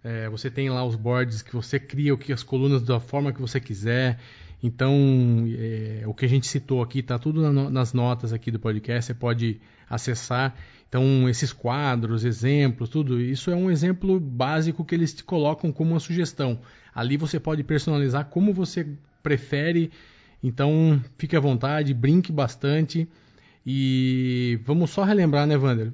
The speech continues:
É, por favor, entrem na iTunes,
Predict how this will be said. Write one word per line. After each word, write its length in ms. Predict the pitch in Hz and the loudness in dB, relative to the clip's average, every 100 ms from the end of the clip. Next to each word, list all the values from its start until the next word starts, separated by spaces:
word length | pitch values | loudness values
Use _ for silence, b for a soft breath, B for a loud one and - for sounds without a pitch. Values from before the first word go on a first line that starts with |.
| - | -6
É, 460 | 120 120 117 113 117 b b b b _ | -6 -4 -4 -4 -8 b b b b _
por 140 | 165 | -2
favor, 340 | 185 185 165 151 | 0 0 2 4
entrem 320 | 175 202 190 | 4 4 2
na 160 | 175 160 | 2 0
iTunes, 640 | - 139 156 165 165 - | 0 2 4 4 0 -8